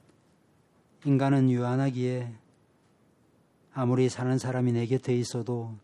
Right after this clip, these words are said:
그는 병들고 쇠할 수밖에 없는 사람입니다. 부모가 아무리 나를 사랑해도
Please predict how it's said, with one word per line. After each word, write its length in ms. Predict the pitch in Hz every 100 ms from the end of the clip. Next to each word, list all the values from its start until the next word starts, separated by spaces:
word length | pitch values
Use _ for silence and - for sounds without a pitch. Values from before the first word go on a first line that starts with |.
| _ _ _ _ _ _ _ _
그는 300 | 139 131 123
병들고 580 | 120 117 120 117 120 117
쇠할 320 | - 131 127
수밖에 380 | - 123 110 120
없는 380 | 113 120 117 113
사람입니다. 760 | - 107 113 120 107 98 104 _ _ _ _ _ _ _
부모가 440 | - 127 120 120 117
아무리 220 | 117 120
나를 280 | 123 120 117
사랑해도 640 | 120 117 120 120 139 143